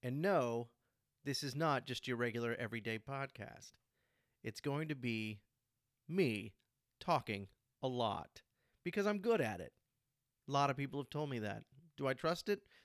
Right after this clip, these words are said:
No, I don't at all. Should you listen to me? Probably not. But you are right now. So good luck with your life.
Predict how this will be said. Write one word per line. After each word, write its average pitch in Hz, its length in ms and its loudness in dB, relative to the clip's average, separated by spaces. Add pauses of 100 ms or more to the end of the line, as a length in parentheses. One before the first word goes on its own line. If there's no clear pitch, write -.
No, 226 180 2
I 226 100 6
don't 226 180 4
at 220 80 0
all. 220 340 0 (640)
Should 135 320 2
you 180 80 4
listen 190 260 4
to 202 60 0
me? 214 220 0 (120)
Probably 135 480 0
not. 107 320 0 (440)
But - 180 -6
you 202 100 2
are 202 140 4
right 139 240 2
now. 131 400 -4 (540)
So - 140 -6
good 131 200 -2
luck 139 200 2
with 113 140 -6
your 101 80 0
life. 98 380 -4